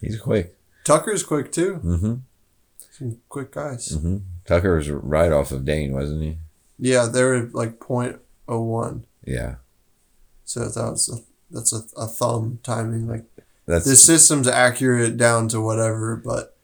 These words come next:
Speaker 1: that's kinda why I call
Speaker 2: a
Speaker 1: that a
Speaker 2: point oh one,
Speaker 1: tie.
Speaker 2: yeah, a
Speaker 1: Yeah, like
Speaker 2: point oh one, that's a tie. Like,
Speaker 1: Yeah,
Speaker 2: he,
Speaker 1: in
Speaker 2: the
Speaker 1: my
Speaker 2: thumb's not that accurate.
Speaker 1: Yeah, that's why I was like, yeah, technically we have it down to the hundredth, but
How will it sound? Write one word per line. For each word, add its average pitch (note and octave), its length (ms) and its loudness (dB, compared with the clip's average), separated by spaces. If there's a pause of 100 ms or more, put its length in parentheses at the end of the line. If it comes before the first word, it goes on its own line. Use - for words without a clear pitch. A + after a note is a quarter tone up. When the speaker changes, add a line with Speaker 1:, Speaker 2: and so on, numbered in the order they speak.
(100)
Speaker 1:
that's F#2 220 6
kinda F#2+ 220 8
why E2+ 120 10
I - 20 4
call D#2+ 200 4
Speaker 2:
a D2 40 2
Speaker 1:
that D2+ 120 6
a - 40 6
Speaker 2:
point - 160 6
oh B2+ 80 8
one, D#2 80 8
Speaker 1:
tie. E2 320 6
Speaker 2:
yeah, - 0 -
a - 80 6
Speaker 1:
Yeah, A2 160 4
like - 180 -2
Speaker 2:
point C3+ 220 4
oh A#2 160 4
one, A2+ 180 0
that's A2+ 220 -4
a - 80 -16
tie. - 420 -10
Like, - 140 -16
Speaker 1:
Yeah, A#1 160 -4
Speaker 2:
he, - 240 -8 (120)
Speaker 1:
in - 140 -4
Speaker 2:
the A#2+ 100 0
Speaker 1:
my A#2+ 60 -2
Speaker 2:
thumb's A#2 320 2
not A2+ 200 -6
that - 160 -6
accurate. - 540 -10
Speaker 1:
Yeah, B1+ 300 -4 (160)
that's C2+ 280 -4
why D2+ 80 2
I D2 140 2
was D#2 120 4
like, D#2 260 0 (440)
yeah, G2+ 280 10
technically F#2 520 6
we D#2 80 4
have D#2 200 6
it C#2 80 -4
down C#2+ 260 2
to C#2+ 80 -2
the C#2 100 0
hundredth, C2 580 -4
but B1+ 600 -2